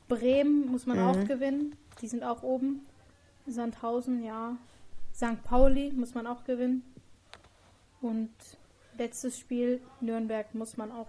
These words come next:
Speaker 1: gewinnen. Bei ein Spiel, glaub ich, gehe ich dann noch an Ostern wahrscheinlich gucken. Ähm,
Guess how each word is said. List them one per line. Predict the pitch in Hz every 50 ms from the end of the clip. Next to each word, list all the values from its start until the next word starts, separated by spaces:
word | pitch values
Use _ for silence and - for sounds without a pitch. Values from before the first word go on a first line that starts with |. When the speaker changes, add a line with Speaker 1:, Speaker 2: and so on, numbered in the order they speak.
| - -
Speaker 1:
gewinnen. | 220 220 220 226 226 - - - - - - - - -
Bei | 269 262
ein | 262 302 370 359
Spiel, | - - 381 359 294
glaub | 302 320 320 311
ich, | - -
gehe | 311 294
ich | 294
dann | 320 285 277
noch | 269 262
an | 269 247
Ostern | 240 240 247 262 254 - 269 247 240 233
wahrscheinlich | 240 240 240 - - - 240 254 294 311 311 302 294 - -
gucken. | - 262 262 - 311 359 403 466 - - - - - - - - - - - - - - - - - - - - - -
Ähm, | 285 254 240 233 233 233 233 240